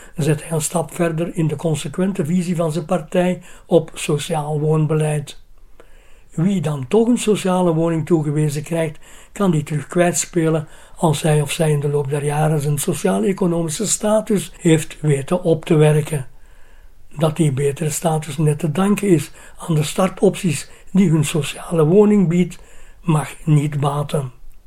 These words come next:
Critici zijn verontwaardigd over dit keiharde neoliberale beleid. Beseft de minister dan niet de sociale gevolgen voor duizenden gezinnen die gedwongen worden hun heil te zoeken op de privéhuurmarkt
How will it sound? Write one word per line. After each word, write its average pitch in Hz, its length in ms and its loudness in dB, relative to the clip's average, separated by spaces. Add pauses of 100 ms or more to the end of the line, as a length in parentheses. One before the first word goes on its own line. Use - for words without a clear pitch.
(580)
Critici 208 600 2
zijn 175 240 2
verontwaardigd 156 720 2
over 151 200 2
dit 147 200 -2
keiharde 156 680 -2
neoliberale 143 1080 0
beleid. 165 720 -2 (760)
Beseft 175 540 0
de 208 80 0
minister 175 420 2
dan 147 220 0
niet 190 360 0
de 151 80 0
sociale 175 560 -2
gevolgen 151 480 2
voor 135 200 -2
duizenden 185 460 0
gezinnen 156 400 0
die 151 120 0
gedwongen 156 400 2
worden 151 280 2
hun 143 120 0
heil 165 220 2
te 175 120 -6
zoeken 151 420 0 (220)
op 151 180 2
de 131 100 -4
privéhuurmarkt 170 1120 0